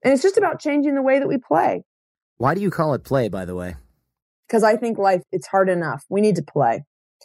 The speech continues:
Speaker 1: And play means that I'm more positive, I'm more excited, I'm more open to ideas, I'm more free in enjoying the process. And a lot of time leaders, they don't enjoy the process. They're at war with the present.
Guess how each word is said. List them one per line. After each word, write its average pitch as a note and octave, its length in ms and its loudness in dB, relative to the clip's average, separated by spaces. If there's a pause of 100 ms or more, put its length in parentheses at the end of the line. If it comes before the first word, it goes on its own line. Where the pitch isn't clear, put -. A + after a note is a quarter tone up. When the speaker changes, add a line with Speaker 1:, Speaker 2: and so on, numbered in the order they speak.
(140)
Speaker 1:
And G#3+ 140 2
play C4 260 2
means A#3+ 240 2
that F#3+ 120 0
I'm F#3 200 -2
more A#3+ 180 2
positive, G3 560 0
I'm F3 140 -2
more G3+ 200 0
excited, F3+ 460 2
I'm F3 180 -2
more G3 260 0
open F#3+ 280 0
to - 160 -4
ideas, E3+ 480 2
I'm F#3+ 200 -2
more G3 200 2
free G#3+ 640 2 (340)
in G3 140 4
enjoying F#3 480 2
the D#3 80 -4
process. D#3 600 -2
And G#3+ 120 -2
a G#3+ 60 4
lot A#3 220 2
of D#4 120 -4
time G#3 260 -2
leaders, F#3+ 460 2 (240)
they G#3 160 4
don't G#3 300 0
enjoy F3+ 260 -4
the D#3+ 100 -6
process. - 640 -14
They're G#3+ 240 0
at F3+ 100 -2
war G3 400 4
with F3 160 -2
the - 80 -8
present. A#2+ 400 -6